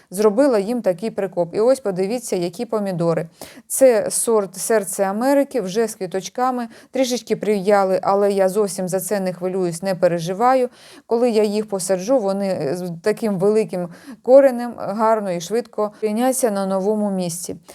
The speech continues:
І завжди помідори формую в теплиці в два стебла.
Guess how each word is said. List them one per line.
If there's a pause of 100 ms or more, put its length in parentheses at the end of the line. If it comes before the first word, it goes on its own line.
(320)
І
завжди
помідори
формую
в
теплиці
в
два
стебла.